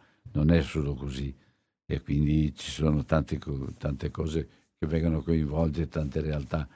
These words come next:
che ve-, si, si mettono dentro, però è importante anche avere il coraggio di dirci tutto quanto in modo da non a-, entrare s-, soltanto con una forma de-, di, di, eh, come si dice, decisiva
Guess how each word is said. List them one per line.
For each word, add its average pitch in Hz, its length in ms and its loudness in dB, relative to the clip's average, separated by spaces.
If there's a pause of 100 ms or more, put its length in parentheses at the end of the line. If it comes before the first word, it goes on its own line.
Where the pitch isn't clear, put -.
(260)
che 85 100 -4
ve-, 87 160 -4
si, - 260 -8
si - 180 -4
mettono 76 400 0
dentro, 73 400 0
però 147 340 4 (300)
è 107 140 0
importante 98 720 4
anche 87 180 4
avere 87 220 6
il 85 60 -2
coraggio 82 440 0
di 82 160 2
dirci 82 560 0 (220)
tutto 117 300 -2
quanto 90 420 2
in 87 80 4
modo 82 340 0
da 78 260 -2 (680)
non 104 320 8
a-, 90 200 6
entrare 92 760 4
s-, - 160 -10
soltanto 87 640 4
con 82 240 6
una 85 160 6
forma 85 500 2
de-, 87 320 0
di, 87 420 4 (540)
di, 85 260 2
eh, 80 280 2
come 90 200 6
si 82 120 4
dice, 85 240 4
decisiva 92 840 4